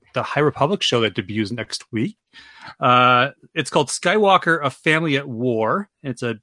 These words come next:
new Star War-, uh, Star Wars biography. Uh, so it's gonna be,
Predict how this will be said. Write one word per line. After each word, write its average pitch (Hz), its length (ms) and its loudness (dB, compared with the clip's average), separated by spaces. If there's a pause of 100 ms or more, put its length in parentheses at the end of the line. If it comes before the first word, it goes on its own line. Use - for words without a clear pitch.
(140)
new 156 280 -2
Star 139 320 0
War-, 135 240 -2
uh, 123 140 2
Star 139 200 2
Wars 131 140 4
biography. 117 800 -2 (720)
Uh, 131 300 4
so 151 200 4
it's 143 120 2
gonna 165 160 2
be, 147 420 0